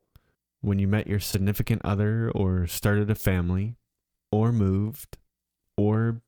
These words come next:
had a change in your home situation. Just think back.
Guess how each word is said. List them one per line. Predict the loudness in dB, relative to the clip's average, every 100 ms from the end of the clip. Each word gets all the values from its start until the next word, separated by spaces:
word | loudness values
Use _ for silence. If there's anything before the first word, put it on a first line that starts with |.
| -6
had | -2 -2
a |
change | -2 -2 0 0
in | -2
your | 0 -2 -4 -6 -2
home | 0 0
situation. | -4 -2 -2 -4 -4 -8 -10 -16 -20 _ _ _ _ _ _ _ _ _ _ _ _ _ _ _ _ _ _ -12
Just | -10 -6
think | -6 -2 -2
back. | -2 -4 -14